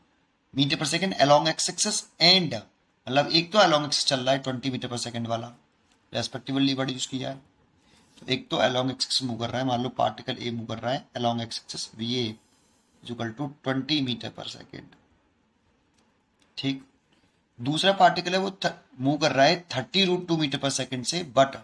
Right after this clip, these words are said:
at an angle forty-five degree with x axis respectively। तो इसी एक्स एक्सिस से ये दूसरा particle है, मैं यहाँ बना लेता हूँ, ये इससे फ़ोर्टी फ़ाइव degree बनाते हुए,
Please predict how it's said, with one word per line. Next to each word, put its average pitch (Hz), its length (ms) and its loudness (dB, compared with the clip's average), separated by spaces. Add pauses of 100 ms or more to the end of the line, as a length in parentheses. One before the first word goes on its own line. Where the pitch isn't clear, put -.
(840)
at 139 180 4
an 165 140 4
angle 185 260 2 (100)
forty-five 180 500 2 (320)
degree 147 240 2 (120)
with 190 120 6 (200)
x 151 220 0
axis - 300 -6
respectively। 113 640 -6 (880)
तो - 80 -16 (120)
इसी 135 220 -2 (180)
एक्स 139 180 -4
एक्सिस 135 240 -8
से 160 80 -2
ये 151 60 -2
दूसरा 131 280 -2
particle 120 440 -4
है, 160 120 -12 (120)
मैं 120 100 -14
यहाँ 113 220 -4
बना 113 160 -6
लेता 113 260 -10
हूँ, 151 120 -12 (960)
ये 160 300 -2
इससे 143 280 0 (160)
फ़ोर्टी 123 280 -2
फ़ाइव 143 160 0
degree 131 220 0
बनाते 110 360 -10
हुए, 98 160 -18